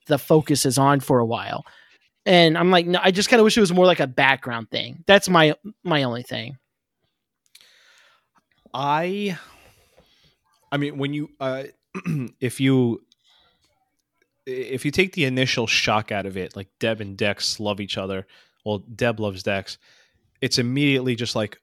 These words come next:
Speaker 2: "Ew, no," 'cause you just think of them as brother, sister. And I think what this show tried to do is once you peel that away a little bit and, and you kinda make sense of Deb's past, I can see where they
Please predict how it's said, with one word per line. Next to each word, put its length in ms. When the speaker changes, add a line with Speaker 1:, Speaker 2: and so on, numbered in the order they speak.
Speaker 2:
"Ew, 240
no," 360
'cause 200
you 100
just 180
think 140
of 60
them 120
as 120
brother, 280
sister. 400
And 80
I 60
think 300
what 260
this 140
show 260
tried 300
to 80
do 200
is 140
once 200
you 80
peel 420
that 160
away 360
a 60
little 240
bit 320
and, 220
and 140
you 80
kinda 260
make 180
sense 280
of 140
Deb's 320
past, 640
I 140
can 240
see 840
where 420
they 420